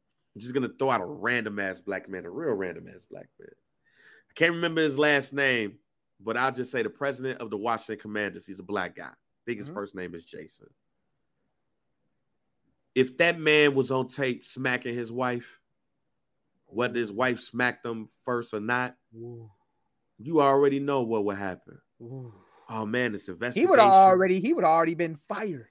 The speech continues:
Speaker 1: Yeah, it's an investigation. We don't condone that. Blah, blah, blah. Then on E S P N, it would be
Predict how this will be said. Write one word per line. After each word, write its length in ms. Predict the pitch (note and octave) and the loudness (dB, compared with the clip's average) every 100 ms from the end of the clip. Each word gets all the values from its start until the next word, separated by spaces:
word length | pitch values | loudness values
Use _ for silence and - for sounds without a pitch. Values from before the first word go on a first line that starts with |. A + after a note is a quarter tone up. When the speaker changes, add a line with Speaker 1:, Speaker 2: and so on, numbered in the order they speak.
| _ | _
Speaker 1:
Yeah, 100 | C3+ B2+ - _ _ | -14 -14 -18 _ _
it's 180 | D3 C#3+ | -6 -4
an 60 | A#2+ | -6
investigation. 1040 | G2+ C3+ C3 C3 C3+ C#3 C3 C#3 C3 B2 _ _ - - - _ | -4 -6 -4 -2 2 2 2 0 -2 -4 _ _ -20 -20 -20 _
We 160 | A#2 | -4
don't 240 | B2+ C3 C3 | -2 -2 -2
condone 560 | C3 A#2+ C3 C3+ C3 B2 | -6 -4 -2 0 0 0
that. 340 | C3 C3+ C3+ _ _ _ _ | 0 0 -4 _ _ _ _
Blah, 220 | A2+ C#3 | -10 -8
blah, 260 | C3 C#3+ C#3 | -6 -6 -6
blah. 580 | - C3 C3+ C3+ C3+ C3 - - _ - | -6 -4 -2 -2 -4 -6 -12 -20 _ 0
Then 200 | C3 A2+ | 2 2
on 120 | G#2 - | -2 2
E 180 | D3 | 6
S 140 | C#3 C#3 | 4 2
P 320 | C3 C3+ C3+ | -6 -2 0
N, 280 | C3 C3 B2 _ _ _ | 0 -2 -6 _ _ _
it 120 | B2 | -4
would 260 | A#2+ A#2+ G2+ | -2 -4 -4
be 460 | B2 A#2+ A2+ G2+ | -4 -2 -4 -6